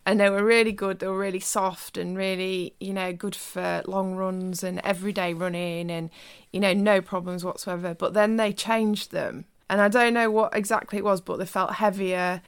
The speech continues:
Something changed, and so I had to s-, change from them. So at the moment, I'm using some New Balance, I think they're ten eighty version twelve, and they've been really good. I've really enjoyed using them. I've got quite wide feet,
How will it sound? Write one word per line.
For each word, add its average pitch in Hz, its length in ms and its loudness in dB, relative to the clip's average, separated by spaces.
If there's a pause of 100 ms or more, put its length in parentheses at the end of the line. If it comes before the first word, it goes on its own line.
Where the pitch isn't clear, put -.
Something 220 460 2
changed, 196 720 -2
and 180 420 -4 (200)
so 208 240 6
I 208 40 6
had 196 140 8
to - 60 -10
s-, - 360 -4
change 190 340 0
from 180 260 -6
them. 170 420 2 (400)
So 202 360 2
at 214 120 0
the 214 80 -2
moment, 240 420 0
I'm 190 360 -2 (440)
using 196 400 -2
some 190 360 -2
New 202 180 4
Balance, 180 960 0
I - 40 -16
think 190 260 -8
they're 196 100 -6
ten 202 360 -4
eighty 185 600 -6
version 185 500 -2
twelve, - 720 0
and 190 400 -4 (180)
they've 208 200 4
been 196 160 2
really 185 280 2
good. 165 340 0
I've 180 140 -10
really 170 460 -4 (180)
enjoyed 180 480 2
using 180 460 -2
them. 160 240 -4
I've 185 160 4
got - 180 -4
quite 180 340 4
wide 180 340 2
feet, 160 460 -4